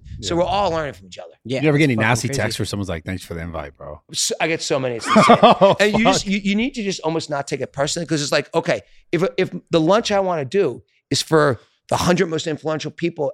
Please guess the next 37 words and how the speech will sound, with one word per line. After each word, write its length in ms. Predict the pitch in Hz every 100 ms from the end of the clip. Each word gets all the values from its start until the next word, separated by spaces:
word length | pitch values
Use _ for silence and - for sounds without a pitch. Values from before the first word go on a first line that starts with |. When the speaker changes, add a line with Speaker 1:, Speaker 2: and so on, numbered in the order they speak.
| -
Speaker 1:
at 180 | 139 139
the 60 | -
Super 260 | - -
Bowl, 340 | 143 107 123 - _ _ _ -
then 120 | 180
that's 200 | 196 220
what 60 | 220
it's 80 |
gonna 140 | 190 196
be 180 | 190 269
for. 160 | 147
And 80 | 139
I'm, 140 | 139 -
for 120 | 170
anyone 220 | 214 202
I 100 | 170
offended, 360 | 151 190 190 139
I'm 80 | 135
sorry, 400 | - 110 127 165
I 60 | 151
love 260 | 113 104
you. 160 | 139 156 _
Speaker 2:
Yeah. 140 | - 117
Speaker 1:
But, 180 | 165 165
like, 260 | 170 - _ _
it 80 | 175
is 120 | 214
what 120 | 214 220
it 80 | 285
is. 300 | - - - _ _ _
And 100 | 170
then 100 | 180
Saturday 420 | - 185 247 214
we 100 | 175
do 140 | 165 170
the 60 |
party, 520 | - 202 - - 131